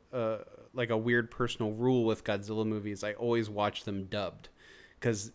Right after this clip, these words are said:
it's just the, the dubbing is, like, the cheesiness of the dubbing is, like, part of the experience for me. But today,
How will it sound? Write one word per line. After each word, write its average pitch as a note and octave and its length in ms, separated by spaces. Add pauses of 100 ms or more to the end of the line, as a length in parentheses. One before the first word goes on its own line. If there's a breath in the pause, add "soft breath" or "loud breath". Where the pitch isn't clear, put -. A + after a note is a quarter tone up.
it's A#2+ 220
just C3 480
the, B2 240
the C3 240
dubbing B2+ 560
is, A#2 200
like, A2 280
the A2+ 100
cheesiness C3 640
of A2 80
the G#2+ 80
dubbing A2 320
is, G#2 120
like, G2+ 180
part A2 240
of A2 100
the G#2+ 80
experience C3+ 480
for A2 120
me. G#2 120
But G2 200
today, C#3+ 500